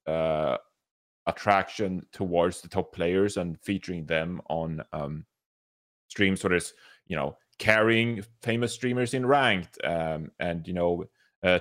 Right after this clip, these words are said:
trying to teach them how to play the game. Uh, there's always going to be an attraction from streamers of wanting to play with the best p-, players possible, 'cause then they win more, and winning is more fun than losing. And so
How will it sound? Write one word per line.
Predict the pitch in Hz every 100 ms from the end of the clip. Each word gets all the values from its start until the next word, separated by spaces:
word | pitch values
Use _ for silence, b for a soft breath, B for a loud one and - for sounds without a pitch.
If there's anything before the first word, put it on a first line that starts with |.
| 107
trying | 101
to | 101
teach | 127 123 -
them | 120
how | 113 120
to | 113 -
play | 120
the | 117
game. | 143 131 98 82 -
Uh, | 82 85
there's | 87 98
always | 120 120 110
going | - 107 95
to |
be | 95 98
an | 90
attraction | - 95 95 - 95
from | 85
streamers | - 90 92 101
of | 80
wanting | 78 87
to | 85
play | - 82 87
with | 87
the | - 87
best | 85 - - -
p-, | - _
players | 92 85 - 95
possible, | 90 101 104 b b
'cause | 101 101
then | 123
they | 139 104
win | 90 85
more, | 95 95 92 B B
and | 82 82
winning | 110 127
is | 120
more | 117 117
fun | 117 117
than | 117 101
losing. | 90 - 90 90 b b b -
And | 101
so | 98 - 110 107 107 104